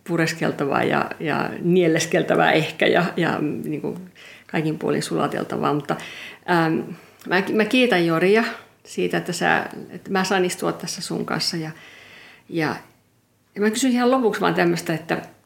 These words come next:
sillä kun sulla on, niinku sä tiedät, että nyt sun ei tarvi olla missään, su-, sua ei odoteta missään, ei tarvi olla missään. Kuvittele sellainen tilanne. <laughs> Niin tota, ää,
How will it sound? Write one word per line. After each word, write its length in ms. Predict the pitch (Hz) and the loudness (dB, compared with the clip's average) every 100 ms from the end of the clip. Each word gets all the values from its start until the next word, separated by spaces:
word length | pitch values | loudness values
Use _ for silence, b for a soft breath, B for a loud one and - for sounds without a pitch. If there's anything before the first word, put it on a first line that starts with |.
| _ _ - - | _ _ -18 -4
sillä 260 | 233 240 | 2 2
kun 120 | 220 196 | 2 2
sulla 220 | 202 185 | 2 4
on, 80 | 185 | 2
niinku 140 | 180 | 0
sä 100 | 190 | 2
tiedät, 280 | 226 202 170 | 4 4 2
että 120 | 170 | 0
nyt 120 | 196 | -4
sun 160 | - 185 | -2 -2
ei 60 | |
tarvi 280 | 160 160 156 | 0 0 0
olla 240 | 165 160 160 | 0 0 2
missään, 580 | 156 151 - 165 160 - | 2 0 0 0 -2 -6
su-, 200 | - 175 | -10 -10
sua 200 | - 175 | -4 -2
ei 60 | 165 | 2
odoteta 380 | 208 214 175 165 | 2 2 0 0
missään, 760 | 165 175 - - 175 165 165 165 B B B _ | 2 0 -2 -4 0 0 -2 -6 B B B _
ei 60 | 175 | -8
tarvi 360 | 175 185 165 - | -2 -2 -2 -2
olla 240 | 160 156 | -2 0
missään. 680 | 151 151 - - 156 151 151 - | -2 -2 -4 -4 -4 -4 -6 0
Kuvittele 420 | 185 175 - 175 | 0 2 4 4
sellainen 480 | - 208 202 190 240 | 6 6 8 6 6
tilanne. 480 | 277 240 277 370 - | 6 6 8 6 4
<laughs> 1300 | - - - 403 453 466 - - 277 - - 330 | 2 2 4 4 4 4 2 2 2 2 4 6
Niin 260 | 277 294 220 | 6 6 6
tota, 300 | 208 202 - B B B B B B | 6 4 2 B B B B B B
ää, 460 | - 196 190 175 | 2 4 4 4